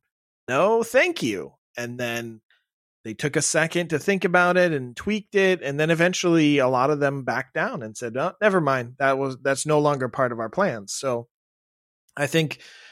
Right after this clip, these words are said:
you know, the voice of at least communities out there were able to say, Hey, we, we, we don't really want N F Ts or, um, things in, in games that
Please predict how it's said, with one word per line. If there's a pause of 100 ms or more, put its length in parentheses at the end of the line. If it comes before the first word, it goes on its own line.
(220)
you
know,
the
voice
of (100)
at
least (240)
communities
out
there (360)
were
able
to
say,
Hey,
we,
we, (260)
we
don't
really
want
N
F
Ts
or, (560)
um, (320)
things
in,
in (220)
games
that